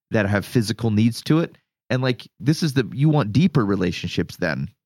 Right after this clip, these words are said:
at this time of life, and you don't wanna miss out on those for them fear that you're not gonna come over and help. So,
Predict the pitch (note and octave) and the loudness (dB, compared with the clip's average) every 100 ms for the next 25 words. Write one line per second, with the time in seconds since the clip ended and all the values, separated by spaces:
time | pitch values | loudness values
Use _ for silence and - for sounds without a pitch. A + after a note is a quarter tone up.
0 | G2+ - G#2 - F#2 E2+ E2+ E2 F2 - | -6 -4 -4 -2 -2 -2 -2 -2 -4 -8
1 | - G#2 B2+ C3 C3 A#2 A#2+ A2+ A2+ A#2 | -2 2 2 2 0 0 0 0 0 2
2 | G#2+ G2 F#2+ F#2+ - - F#2+ F#2+ F2+ _ | 0 0 2 0 0 -2 -2 -2 -4 _
3 | - A2 F2+ - F2 E2+ - E2 - E2 | -2 0 -2 -4 -6 -6 -8 -10 -6 -4
4 | E2+ - - - - - E2 | -4 -6 -10 -10 -12 -6 -6